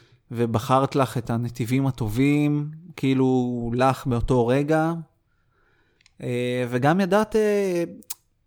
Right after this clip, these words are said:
כאילו הברית הזאת הייתה איזשהו ספינה כזה של, אה, רק לא לטבוע, ואת כזה קפצת אליה, ואיך שהגעתם, הגעת לתחנה שלך, פשוט קפצת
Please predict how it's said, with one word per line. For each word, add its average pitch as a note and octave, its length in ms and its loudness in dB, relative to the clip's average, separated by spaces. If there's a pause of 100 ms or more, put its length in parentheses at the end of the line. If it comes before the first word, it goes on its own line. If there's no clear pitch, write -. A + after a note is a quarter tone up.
(400)
כאילו F3+ 240 4
הברית E3+ 260 2
הזאת F3 300 0
הייתה D#3 460 2
איזשהו C3+ 680 -4
ספינה C3 480 -2
כזה C#3 380 0
של, A#2 300 -6
אה, A2+ 300 0
רק B2+ 200 -2
לא C#3 120 4
לטבוע, C3 640 -2
ואת B2+ 140 -10
כזה A2+ 180 -8
קפצת - 460 -4
אליה, F#3 420 -2
ואיך B2 180 -2
שהגעתם, C#3+ 440 -2 (200)
הגעת C#3 260 2
לתחנה C#3+ 400 -2
שלך, C#3+ 560 -4
פשוט - 220 -14
קפצת - 500 -10